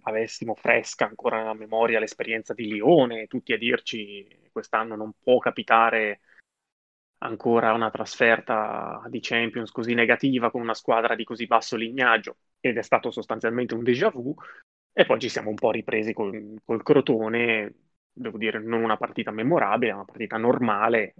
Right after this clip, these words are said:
vinta contro un avversario con cui non si poteva vincere. Le singole partite, le analisi, mm, se ne leggono in giro tante, secondo me, quindi non sono poi così significative, anche perché non sono freschissime nella memoria per quel che riguarda i dettagli specifici. Secondo me è interessante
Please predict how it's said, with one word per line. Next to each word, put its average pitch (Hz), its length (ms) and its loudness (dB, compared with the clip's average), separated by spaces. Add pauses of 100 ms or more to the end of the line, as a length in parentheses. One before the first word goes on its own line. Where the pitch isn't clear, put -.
vinta 110 460 -4
contro 101 260 -10
un 104 80 -6
avversario 107 500 -4
con 113 140 -6
cui 117 140 -4
non 110 100 -6
si 110 120 -8
poteva 107 280 -2
vincere. 101 380 -14 (460)
Le 170 120 -2
singole 226 340 4
partite, 190 680 6 (160)
le 135 200 0
analisi, 120 760 0 (360)
mm, 123 160 -16 (340)
se - 240 -4
ne 117 100 0
leggono 117 320 2
in 113 60 -2
giro 117 240 2
tante, 120 480 4
secondo 120 300 -4
me, 120 160 2
quindi 117 160 -2
non 117 180 -2
sono 127 240 2
poi 127 160 4
così 127 540 0
significative, 139 760 0
anche 123 220 2
perché 123 220 -6
non 117 120 -8
sono 131 200 -6
freschissime 120 760 -4
nella 117 220 2
memoria 120 360 6
per 123 160 0
quel 117 140 -2
che 123 100 -2
riguarda 113 360 4
i 113 80 0
dettagli 117 480 2
specifici. - 600 -8
Secondo 131 300 -4
me 151 120 -4
è - 20 0
interessante 131 840 2